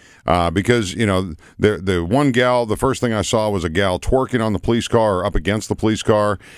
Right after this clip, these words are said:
and then another one was doing it, and the next thing you know, the, the police car is a dance floor, and people are on top of it and stomping. I just, I felt so bad for the cop, and I don't think we, we even know who that is, male or female,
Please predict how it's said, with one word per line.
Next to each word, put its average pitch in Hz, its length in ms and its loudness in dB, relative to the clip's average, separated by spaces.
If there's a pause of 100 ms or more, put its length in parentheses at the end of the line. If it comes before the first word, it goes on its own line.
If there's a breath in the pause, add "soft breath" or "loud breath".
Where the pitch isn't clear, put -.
(160 loud breath)
and 85 380 -2
then 113 140 2
another 113 280 2
one 131 200 0
was 123 100 -2
doing 120 320 0
it, 120 180 -2 (300 loud breath)
and 98 140 0
the 104 80 -2
next 143 260 -4
thing 143 200 2
you 123 100 2
know, 170 260 2
the, 143 100 -4
the 107 280 -2
police 214 400 0
car 110 340 2
is 120 220 -2
a 135 60 0
dance 135 520 0
floor, 71 460 -2
and 104 180 0
people 170 240 0
are 123 100 2
on 92 140 0
top 165 260 -2
of 147 120 0
it 147 100 0
and 107 100 -2
stomping. 156 720 0 (400 loud breath)
I 165 140 2
just, 151 320 -2
I 123 100 2
felt 117 300 0
so 147 200 0
bad 139 360 0
for 120 120 0
the 101 120 -2
cop, 113 320 -2
and 107 180 -2 (240)
I 113 100 2
don't 156 120 0
think 98 160 0
we, 90 100 -4
we 95 200 0
even 90 180 0
know 98 160 2
who 92 160 0
that 82 200 -2
is, 104 440 0 (240 loud breath)
male 113 320 2
or 113 200 0
female, 107 640 0